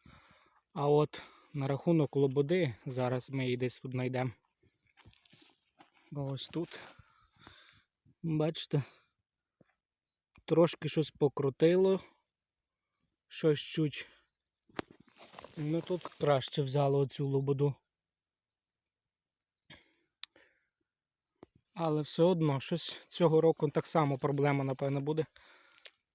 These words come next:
Нічого я не добавляв, суто гліфосат і все. Е,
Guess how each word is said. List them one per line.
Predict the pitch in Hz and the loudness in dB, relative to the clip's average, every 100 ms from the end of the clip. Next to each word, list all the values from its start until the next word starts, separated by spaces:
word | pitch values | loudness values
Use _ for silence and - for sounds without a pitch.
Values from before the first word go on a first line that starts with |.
| _ _ _ _ - | _ _ _ _ 0
Нічого | 160 175 196 156 151 | 2 4 6 8 8
я | 151 | 8
не | 151 | 6
добавляв, | 147 143 147 160 190 196 170 - - - | 4 4 4 4 4 4 2 -6 -20 -10
суто | - 170 147 151 | -4 -2 2 2
гліфосат | 143 143 147 139 156 - 190 180 165 | 2 0 -2 0 0 2 2 2 -4
і | |
все. | 147 - 147 127 - - - _ _ _ _ _ _ _ _ _ _ _ _ _ _ - | -4 -2 -2 -2 -8 -18 -20 _ _ _ _ _ _ _ _ _ _ _ _ _ _ 2
Е, | 160 151 | 6 6